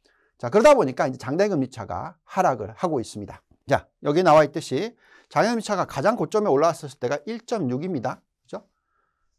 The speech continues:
그런데 떨어졌고 다시 상승하는 듯 했는데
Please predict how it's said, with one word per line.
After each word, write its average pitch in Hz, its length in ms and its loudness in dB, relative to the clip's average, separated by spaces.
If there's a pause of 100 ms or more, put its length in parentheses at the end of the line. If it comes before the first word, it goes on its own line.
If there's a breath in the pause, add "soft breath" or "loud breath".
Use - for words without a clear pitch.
(400)
그런데 185 580 4 (120)
떨어졌고 226 920 4
다시 156 240 -4
상승하는 220 460 -2
듯 196 220 -6
했는데 233 400 0